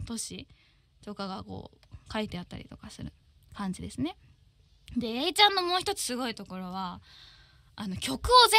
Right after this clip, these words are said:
全部海外に作りに行くんですよ。海外に録音しに行く。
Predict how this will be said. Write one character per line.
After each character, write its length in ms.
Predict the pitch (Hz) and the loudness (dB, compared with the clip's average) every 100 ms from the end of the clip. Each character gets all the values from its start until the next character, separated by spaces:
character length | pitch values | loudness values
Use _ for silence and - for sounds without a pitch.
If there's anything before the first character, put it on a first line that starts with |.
| 427 | 8
全 100 | 240 | 6
部 380 | 220 226 202 175 | 2 -2 -4 -4
海 260 | - 415 302 | 2 4 4
外 200 | 226 202 | 2 -2
に 100 | 196 | -8
作 240 | - 349 | -6 0
り 120 | 330 | 0
に 140 | 220 185 | 0 -4
行 100 | 185 | -10
く 100 | 214 | -10
ん 100 | 196 | -10
で 100 | 180 | -12
す 140 | - | -16
よ。 120 | - - - - | -18 -20 -20 -8
海 260 | 320 370 | 4 4
外 220 | 294 285 302 | 6 2 2
に 100 | 381 | 0
録 240 | 247 - | -2 2
音 200 | 320 330 | 2 2
し 100 | - | 0
に 180 | 302 294 | 0 0
行 60 | 277 | -2
く。 160 | 370 | -12